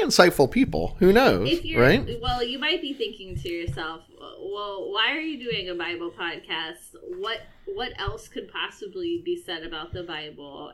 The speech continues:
Speaker 2: And Leif and I feel, I'm gonna speak for you, Leif. I hope that's okay.
Speaker 1: You,
Speaker 2: You could correct
Speaker 1: you're
Speaker 2: me
Speaker 1: more
Speaker 2: if
Speaker 1: than
Speaker 2: I'm
Speaker 1: wel-,
Speaker 2: wrong. <laughs>
Speaker 1: you're more than welcome to speak for me, Tess.
Speaker 2: But we feel that people should be talking about the Bible the way that we like to talk about everything else.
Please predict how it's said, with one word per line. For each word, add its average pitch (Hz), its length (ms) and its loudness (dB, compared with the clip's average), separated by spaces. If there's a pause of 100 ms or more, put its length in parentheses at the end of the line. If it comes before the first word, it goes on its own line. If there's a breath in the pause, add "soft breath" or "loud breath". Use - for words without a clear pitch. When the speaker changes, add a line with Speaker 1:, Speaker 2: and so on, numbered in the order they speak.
Speaker 2:
And 170 380 -8 (340)
Leif 262 300 -2
and 571 160 -12
I 202 560 -4 (580)
feel, 180 680 -4
I'm 208 160 -8
gonna 220 120 -2
speak - 340 -12
for 233 220 -4
you, 190 240 0
Leif. 160 300 -10
I 165 60 -10
hope 196 200 -12
that's 185 220 -10
okay. 165 340 -6
Speaker 1:
You, 104 140 4
Speaker 2:
You - 300 -6
could - 180 -6
correct - 320 0
Speaker 1:
you're 117 160 12
Speaker 2:
me 123 60 8
Speaker 1:
more 123 160 12
Speaker 2:
if 135 60 12
Speaker 1:
than 131 100 10
Speaker 2:
I'm 123 40 6
Speaker 1:
wel-, 131 180 12
Speaker 2:
wrong. - 140 -4 (300 loud breath)
<laughs> - 280 -16
Speaker 1:
you're 131 220 8
more 131 300 10
than 127 220 6
welcome 120 320 8
to 98 80 4
speak - 280 4
for 90 200 -2
me, 90 160 -2
Tess. 98 340 2
Speaker 2:
But 254 80 -12
we 330 140 0
feel 523 400 -10
that 262 200 -6
people 220 560 -10
should 226 400 -8
be 202 160 -12
talking 185 540 -10
about 170 340 -10
the 185 80 -8
Bible 165 720 -8
the - 80 -4
way 320 320 -2
that 247 280 -2
we 285 160 -4
like 269 260 -4
to 254 100 -20
talk 247 320 -12
about 208 300 -8
everything 196 500 -8
else. - 420 -16